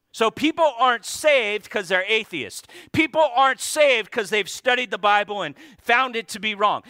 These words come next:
People aren't saved just because they're of another religion. People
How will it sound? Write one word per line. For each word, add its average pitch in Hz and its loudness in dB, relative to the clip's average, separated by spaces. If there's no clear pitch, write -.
People 311 0
aren't 262 0
saved 262 2
just 254 -10
because 254 0
they're 226 -2
of 240 4
another 220 0
religion. 220 0
People 330 2